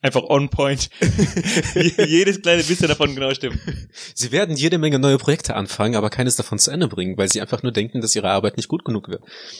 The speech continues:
Speaker 2: Verlassen Sie sich einfach darauf, dass die Arbeit, die sie machen und die Videos, die sie schneiden,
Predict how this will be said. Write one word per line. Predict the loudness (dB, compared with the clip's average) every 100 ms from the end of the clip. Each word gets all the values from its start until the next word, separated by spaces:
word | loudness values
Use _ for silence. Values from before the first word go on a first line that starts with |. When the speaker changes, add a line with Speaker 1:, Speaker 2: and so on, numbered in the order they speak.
| -18 -16 -18 -2
Speaker 2:
Verlassen | 2 2 2
Sie | 2
sich | 0
einfach | 0 0
darauf, | 0 2 0
dass | 0 0
die | 2
Arbeit, | 2 2
die | 2
sie | 0
machen | 0 -2 -4
und | -6
die | -2
Videos, | 0 0 -2
die | -2
sie | -4
schneiden, | -4 -4 -4 -4